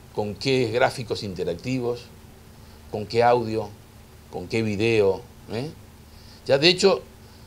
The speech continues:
podríamos decir que nuestro, el trabajo del periodista es ya casi multitasking, ¿no? Es decir, estás pensando muchas cosas. Eh, los expertos que están estudiando la evolución del periodismo dicen, se va hacia un periodismo mucho más colectivo,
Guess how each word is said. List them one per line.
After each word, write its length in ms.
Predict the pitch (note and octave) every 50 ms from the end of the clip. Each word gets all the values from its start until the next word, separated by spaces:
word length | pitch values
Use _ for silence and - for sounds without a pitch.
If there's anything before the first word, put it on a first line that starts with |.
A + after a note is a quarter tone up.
| - - - -
podríamos 400 | - A#2+ A#2+ C#3+ D3+ D#3 C#3+ C3
decir 120 | D3 D3 C3
que 60 | C3
nuestro, 340 | A#2+ A2+ G#2 - - G2+ F#2+
el 80 | F#2+
trabajo 300 | F#2 G#2 A2 C3+ D#3 D#3
del 100 | D3+ C3 -
periodista 320 | G2 A2 C#3+ - - D#3
es 160 | C3+ A#2+ - - - - - - - G#2
ya 160 | A#2 C3+ C3
casi 360 | - E3 D#3+ - C#3+ A#2+ A2+ - - -
multitasking, 1040 | G2+ G#2+ A2 A2+ A2+ G#2 - - G#2 F#2 - C4+ - - - - F2+ E2+ D#2 D#2 D2 C#2+ C#2 - -
¿no? 220 | G2+ G#2+ C#3+ G3 A3 - -
Es 80 | G#2
decir, 260 | F2 - - G#2 G2 - - - - - - - - - - -
estás 180 | - - - D3
pensando 360 | - - C#3+ B2+ E3 D3+ D3 C#3+
muchas 200 | C#3 C3+ C#3 -
cosas. 360 | - E3+ D3+ - G3 G2 - - - - - - - -
Eh, 320 | - G2+ G#2 G2 F#2 D#2+ - - - - - - - -
los 560 | G2+ G2+ G2 G2 F2+ F2+ G2+ G#2 G#2 G2 -
expertos 440 | G#2+ - - - E3+ D#3+ D#3+ D#3 -
que 60 | -
están 140 | B2+ D3 C#3+
estudiando 440 | C3 - C#3 C3+ C#3+ C#3+ C#3+ C#3 C3
la 60 | A#2+
evolución 340 | A2 G#2+ G#2 G#2 A2 C#3 C#3+
del 120 | C3+ B2
periodismo 420 | - A2 G#2 A2+ C3+ D3+ D3 C3+ C#3
dicen, 180 | C#3 B2+ B2+
se 160 | - - C3+
va 140 | C3 D3 E3
hacia 180 | F#3 F3 - E3
un 120 | D3+ D3+
periodismo 440 | - C#3+ B2+ A#2+ B2 C#3 D#3 D#3+ D3
mucho 220 | C3 D3 D3+ -
más 140 | C3+ C#3+ C3+
colectivo, 580 | - - A#2+ A2+ A2+ - - D3 A#2 G2 D#2